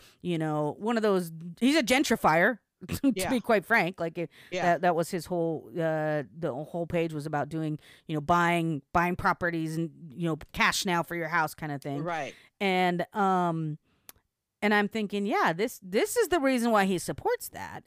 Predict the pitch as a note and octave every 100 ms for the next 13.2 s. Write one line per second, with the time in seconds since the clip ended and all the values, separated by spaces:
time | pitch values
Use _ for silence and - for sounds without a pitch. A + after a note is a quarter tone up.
0 | _ F#3 F3+ G3+ - F3+ - C4 D#4 A#3+
1 | A#3+ A3+ G3 F#3 - A#3+ E4 - E3 D#3
2 | E3 D#3+ D#3+ - - - G3 F3+ E3+ E3+
3 | E3 D#3 D3 D#3+ C#3+ C#3+ C#3 C3+ C3 C3+
4 | C3 B2+ B2+ B2+ B2 B2+ C3+ B2+ B2+ D3
5 | G#3 - - _ F#3 F3+ E3 F3 F3 -
6 | F3 D#3+ D#3 D#3 D3 C#3 - D#3+ C#3+ -
7 | E3 - D3+ C#3 C#3+ C#3+ C3 D#3 C3+ -
8 | D3+ F3 - - - E3 E3 - E3 D#3+
9 | D#3 D3+ - - F#3+ F3 E3 F3+ A3+ -
10 | G3 F3 F3 - G#3 A3+ F#3 E3+ D3+ D#3
11 | D3 D3 D3 C#3+ C#3+ D#3+ A3+ E3 - -
12 | D#3+ D#3 D3+ - _ _ - E3+ D#3 D3+
13 | C#3+